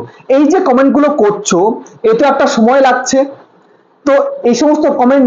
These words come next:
না করে সেই সময়টা যদি ভালো করে ভিডিওটা দেখে তারপরে সেই অনুযায়ী কাজ করো, তাহলে কি তোমাদের এই প্রবলেমটা ফেস করতে হয়? কখনো কিন্তু হয় না। তোমাদের চ্যানেল গ্রো হয় না তোমাদের নিজের ভুলে, নিজেদের দোষেই। সেই কারণে তোমরা এখনো চ্যানেলটাকে গ্রো করাতে পারোনি,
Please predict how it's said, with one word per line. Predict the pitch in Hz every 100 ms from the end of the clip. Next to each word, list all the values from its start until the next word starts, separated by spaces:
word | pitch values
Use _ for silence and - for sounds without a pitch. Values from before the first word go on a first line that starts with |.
| 226
না | 254
করে | 294 285 240
সেই | - 233 240
সময়টা | - 190 240 262
যদি | 254 240
ভালো | 156 185 220
করে | 254 269
ভিডিওটা | 208 233 240 240
দেখে | 170 208 214 254 180 - - - -
তারপরে | 214 220 254 247
সেই | 214 226
অনুযায়ী | 226 226 233 233
কাজ | 202 196 -
করো, | 226
তাহলে | - 196 220
কি | 233
তোমাদের | 220 226 233 202
এই |
প্রবলেমটা | 196 196 208 214
ফেস | 202
করতে | - 220 190
হয়? | 202 170 95 - - _ -
কখনো | 175 165
কিন্তু | 165 165
হয় | 151 113 92
না। | 73 - - - - _
তোমাদের | 208 254 320 302
চ্যানেল | 269 277 262 170
গ্রো | 240 269 226
হয় | 240
না | 277
তোমাদের | 285 233 247 269
নিজের | 214 208 240 285
ভুলে, | 202 233 277
নিজেদের | 226 196 220 269 180 185
দোষেই। | 180 196 185 117 - - - -
সেই | - 254 285
কারণে | 285 254 262
তোমরা | - 262 269 196
এখনো | 190 226 269 247
চ্যানেলটাকে | 247 233 233
গ্রো | 160 185
করাতে | 202 180 175 170
পারোনি, | - 113 101